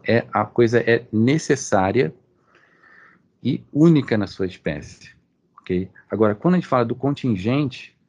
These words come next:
é porque a coisa é múltipla dentro da sua espécie. O ser humano, o indivíduo, ele é múltiplo dentro da sua espécie. Ele sempre deixa em aberto a potência de existir outros homens, é, diferentes dele.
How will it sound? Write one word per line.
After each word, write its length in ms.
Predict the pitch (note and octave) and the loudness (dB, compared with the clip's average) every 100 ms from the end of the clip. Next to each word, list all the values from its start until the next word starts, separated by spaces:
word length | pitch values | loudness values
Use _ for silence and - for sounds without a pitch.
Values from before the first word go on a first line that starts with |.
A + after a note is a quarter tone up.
| _ - | _ -6
é 80 | G#2+ | -6
porque 220 | - - | -4 -4
a 60 | A#2+ | -2
coisa 440 | - C3 B2+ C3 | 2 2 2 -2
é 140 | - C3+ | -2 -2
múltipla 880 | A#2+ B2 D3 C#3+ - G#2+ E2 E2 - - | 0 2 2 0 -6 -8 -6 -8 -16 -10
dentro 300 | G2 G2+ F#2+ | -6 -6 -4
da 120 | F#2+ | -6
sua 200 | - F#2+ | -2 -4
espécie. 560 | F#2 - E2 - - _ _ _ _ _ _ _ - | -2 -6 -6 -8 -20 _ _ _ _ _ _ _ -6
O 40 | |
ser 200 | - C3+ | 2 4
humano, 460 | B2+ A2 C3 B2+ G2 | 4 4 2 2 0
o 40 | |
indivíduo, 460 | G#2+ G2 F#2+ A#2 G2+ | 0 -2 -2 0 2
ele 120 | A#2 | 2
é 40 | |
múltiplo 600 | A2+ G#2 C3 D#3+ - A2+ | 2 2 2 0 -2 -4
dentro 240 | G2+ G2+ G#2+ | -2 -2 -4
da 100 | G2 | -6
sua 180 | - | -6
espécie. 460 | G#2 - F2+ F2 - | -6 -2 -2 -2 -6
Ele 140 | - A2 | -4 -4
sempre 380 | - C3+ D#3+ B2 | -4 -4 -2 -2
deixa 480 | G#2+ B2+ D#3+ - | 2 2 2 2
em 140 | A#2 G#2 | 0 2
aberto 600 | E2+ F2 A#2+ A#2+ B2 - - - - - _ | 0 2 2 0 -4 -14 -18 -20 -20 -20 _
a 100 | - - | -18 -2
potência 540 | A#2+ A#2 A2+ B2 B2 | 0 2 2 0 2
de 80 | A2+ | 0
existir 300 | G#2+ - B2 | 0 -2 -2
outros 400 | A2+ C#3 C#3+ G#2+ | 2 2 2 2
homens, 400 | G#2+ A2+ A2+ - _ _ _ - | 2 0 -2 -8 _ _ _ -6
é, 380 | G#2 G#2 G2 | -2 0 0
diferentes 560 | F2+ A2 B2+ A2 G2 A2+ | 0 -2 0 2 0 -4
dele. 380 | A2+ F#2+ E2 | 0 2 2